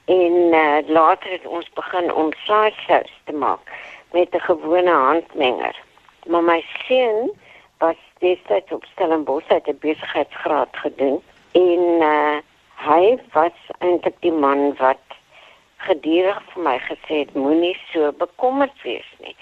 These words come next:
Jy kan 'n besigheid op dreef kry en sodra ek klaar is, sluit ek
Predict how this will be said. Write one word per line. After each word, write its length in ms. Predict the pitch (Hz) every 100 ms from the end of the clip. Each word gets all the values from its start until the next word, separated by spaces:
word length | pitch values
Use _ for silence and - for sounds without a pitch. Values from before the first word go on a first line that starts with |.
| - - _ _ _
Jy 240 | 156 175 175 _
kan 180 | 226 220
'n 120 | 262
besigheid 640 | 202 160 - 147 139 - -
op 160 | 147 -
dreef 300 | 151 151 -
kry 260 | - 170 143
en 180 | - 147 -
sodra 600 | 180 - 151 147 175 233
ek 160 | - 151
klaar 360 | - 170 127 -
is, 160 | - 135 - - - - _ -
sluit 340 | - 185 170 -
ek 160 | -